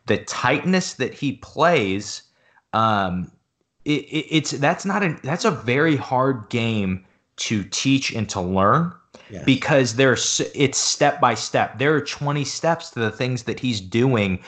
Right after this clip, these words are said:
Speaker 1: when he's smashing these guys in half guard. And so you have to win twenty different battles, and he does it every time.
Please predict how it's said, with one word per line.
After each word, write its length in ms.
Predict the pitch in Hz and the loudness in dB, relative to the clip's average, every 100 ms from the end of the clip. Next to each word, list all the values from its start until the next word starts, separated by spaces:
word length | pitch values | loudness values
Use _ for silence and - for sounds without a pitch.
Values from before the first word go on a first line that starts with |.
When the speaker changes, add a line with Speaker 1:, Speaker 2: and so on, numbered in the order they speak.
| - - | -16 -4
Speaker 1:
when 120 | 107 | -2
he's 140 | 101 | -2
smashing 500 | - 110 113 113 120 | -2 0 0 0 -4
these 180 | 107 104 | -4 -4
guys 280 | 104 107 98 | 0 0 0
in 80 | 90 | -4
half 340 | 120 131 147 | -2 -2 -2
guard. 320 | 107 104 - | 0 0 -2
And 100 | 104 | -8
so 160 | - 143 | -8 -4
you 80 | 214 | -4
have 120 | 220 | -2
to 80 | 135 | 0
win 200 | 127 117 | 0 -2
twenty 380 | - - 135 143 | -6 -2 -2 0
different 440 | 120 123 120 90 | -2 0 -2 0
battles, 520 | 101 110 107 90 90 - - - | 0 2 0 -2 -6 -16 -16 -10
and 100 | 123 | -8
he 100 | 120 | -4
does 300 | 117 120 127 | -4 -4 -4
it 180 | 113 - | -6 -4
every 320 | 120 113 98 | -2 -2 -4
time. 400 | 98 98 76 | -4 -6 -6